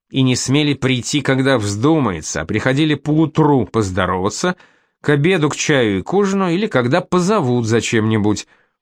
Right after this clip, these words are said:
Отношения детей к родителям были совсем не такие, как теперь. Мы не смели сказать: "За что вы на меня сердитесь?", а говорили:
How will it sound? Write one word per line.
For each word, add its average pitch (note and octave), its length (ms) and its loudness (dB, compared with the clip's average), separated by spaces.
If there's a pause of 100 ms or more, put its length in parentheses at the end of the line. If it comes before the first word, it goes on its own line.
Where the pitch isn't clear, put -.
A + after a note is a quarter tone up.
(320)
Отношения B2 640 -2
детей A#2 500 -2
к - 140 -8
родителям C#3+ 640 0
были C3+ 140 2
совсем C#3 540 -2
не D3+ 100 0
такие, C#3 460 0
как B2 220 -2
теперь. C3 500 -2 (560)
Мы C#3+ 160 4
не G3 100 2
смели D3 360 0
сказать: C3 500 -2 (260)
"За C3 220 0
что - 320 0
вы G#3+ 120 2
на G3+ 80 0
меня G3 280 0
сердитесь?", G#2+ 800 -2 (240)
а G2 100 -2
говорили: A#2+ 500 0